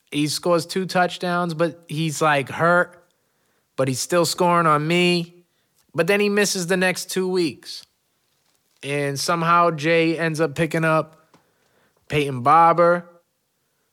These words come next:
who in week three was great.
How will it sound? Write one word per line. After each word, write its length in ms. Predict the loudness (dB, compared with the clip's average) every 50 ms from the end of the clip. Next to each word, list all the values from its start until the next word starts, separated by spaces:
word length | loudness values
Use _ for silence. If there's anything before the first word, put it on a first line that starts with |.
| _ _
who 200 | -2 0 0 0
in 200 | 0 -2 -2 -2
week 300 | -2 -2 -2 -6 -10 -14
three 920 | -14 -10 -8 -4 -4 -2 0 0 0 0 0 0 0 0 -2 -4 -8 -12 _ _ _ _ _ _ _ _ _ _ _ _ _ _ _ _ _ _ _ _ _ _ _ _ _ _
was 360 | -8 -2 0 0 0 0 -2 -4
great. 600 | -4 0 2 2 2 2 0 -4 -10 -16 _